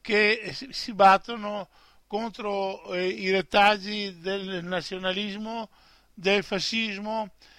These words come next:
e della, eh, aggressività e della criminalità,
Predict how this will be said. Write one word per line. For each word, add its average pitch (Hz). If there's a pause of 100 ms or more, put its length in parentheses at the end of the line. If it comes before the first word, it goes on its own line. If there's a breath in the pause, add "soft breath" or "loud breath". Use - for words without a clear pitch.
(140 soft breath)
e 214
della, 180
eh, - (1400 soft breath)
aggressività 202 (120)
e 180
della 190 (120)
criminalità, 208